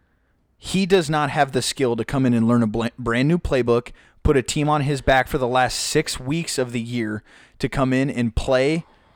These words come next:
and contribute in a, in a normal fashion to,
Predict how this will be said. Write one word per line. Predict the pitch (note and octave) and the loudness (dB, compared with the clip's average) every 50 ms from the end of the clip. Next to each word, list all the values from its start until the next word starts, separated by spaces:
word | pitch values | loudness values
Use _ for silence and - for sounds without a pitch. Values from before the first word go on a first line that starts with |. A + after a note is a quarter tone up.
| _ - | _ -4
and | B2+ B2 | -4 -2
contribute | - C#3 B2+ - - - D#3 C3+ A#2+ A#2+ A#2+ A2+ _ - | 0 -2 -2 -2 0 -2 0 0 0 0 0 -2 _ -2
in | C3 B2 | -2 -2
a, | A2+ G#2 - _ _ - | -2 -2 -6 _ _ -6
in | B2+ A#2 | -6 -4
a | G#2+ G#2+ G#2+ G#2 - _ _ _ _ _ | -4 -4 -6 -8 -10 _ _ _ _ _
normal | - B2+ B2+ C3+ C#3+ D#3+ E3+ F3 F3 F3 | -12 -6 -4 -2 0 0 2 0 0 -2
fashion | E3+ - - F3 D3+ C#3+ D#3 - - B2 G#2+ A2 G#2+ - - - - - - - _ _ _ _ _ _ - | -2 -2 0 2 2 2 2 0 -4 -6 -6 -6 -8 -10 -14 -20 -20 -20 -20 -20 _ _ _ _ _ _ -4
to, | - D3+ C3+ | -4 -4 -4